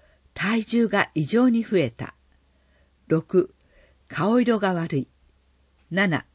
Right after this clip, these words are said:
血糖値や血圧が高め。八、疲れがたまりやすい。九、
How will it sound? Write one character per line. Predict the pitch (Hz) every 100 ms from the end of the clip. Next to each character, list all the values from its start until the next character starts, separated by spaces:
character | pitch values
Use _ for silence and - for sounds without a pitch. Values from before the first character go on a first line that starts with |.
| _ -
血 | 180 - -
糖 | 254 202
値 | -
や | 151 - _ -
血 | 175 165 220
圧 | 220 -
が | 185 170
高 | - - 151
め。 | 143 139 _ _ _ _ _ _
八、 | - - - - _ _ _ _
疲 | - - 226
れ | 254
が | 214
た | 127 156
ま | 175
り | 175
や | 160 160
す | - -
い。 | 131 _ _ _ _ _ _ _
九、 | - 233 185